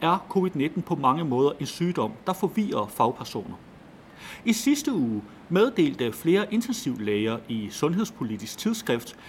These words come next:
at der er flere tegn på, at covid nitten er en kredsløbssygdom, og ikke som først antaget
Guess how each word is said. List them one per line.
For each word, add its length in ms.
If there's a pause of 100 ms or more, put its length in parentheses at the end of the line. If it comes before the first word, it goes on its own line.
(140)
at 160
der 60
er 220
flere 340
tegn 240
på, 160
at 100
covid 260
nitten 380
er 100
en 120
kredsløbssygdom, 1080 (420)
og 220
ikke 240
som 160
først 380
antaget 400